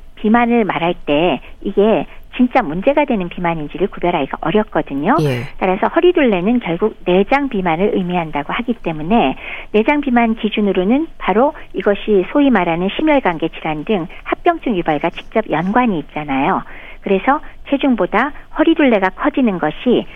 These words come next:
Speaker 1: 혈관 질환을 포함해서 여러 가지 만성 질환의 원인이라 할 수 있기 때문에
Speaker 2: 네.
Speaker 1: 중요한 기준이 되고요.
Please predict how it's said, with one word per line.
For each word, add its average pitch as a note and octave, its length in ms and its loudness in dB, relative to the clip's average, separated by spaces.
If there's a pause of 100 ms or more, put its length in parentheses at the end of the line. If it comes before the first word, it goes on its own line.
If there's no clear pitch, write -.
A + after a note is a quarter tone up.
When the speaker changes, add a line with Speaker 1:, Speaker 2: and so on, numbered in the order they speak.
(140)
Speaker 1:
혈관 C#4+ 400 2
질환을 E3 300 -2
포함해서 E3+ 580 -2
여러 F3 220 2
가지 E3 260 -2
만성 E3 440 0
질환의 D#3 380 0
원인이라 D#3+ 480 0
할 - 200 -4
수 B3 60 -2
있기 E3+ 200 -6
때문에 D#3 480 0
Speaker 2:
네. D3+ 80 4 (240)
Speaker 1:
중요한 G3+ 400 2
기준이 F3 400 -4
되고요. E3 520 0